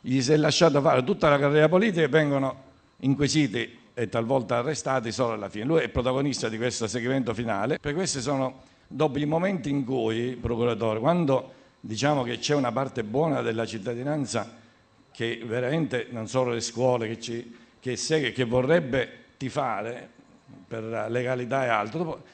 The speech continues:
viene uno scoraggiamento. Che, perché devo fare un corteo a-, antimafia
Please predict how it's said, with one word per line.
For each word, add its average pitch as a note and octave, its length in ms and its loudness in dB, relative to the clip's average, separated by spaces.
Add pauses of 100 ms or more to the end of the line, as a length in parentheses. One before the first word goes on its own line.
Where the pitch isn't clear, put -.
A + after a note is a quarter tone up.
viene D#3+ 220 -2
uno C#3+ 120 -2
scoraggiamento. A2+ 680 -4
Che, D#3 200 -8
perché C#3+ 300 -4
devo A2 180 0
fare A#2 180 -2
un A#2 120 -6
corteo B2 500 0
a-, A#2 160 -2
antimafia C3 800 -4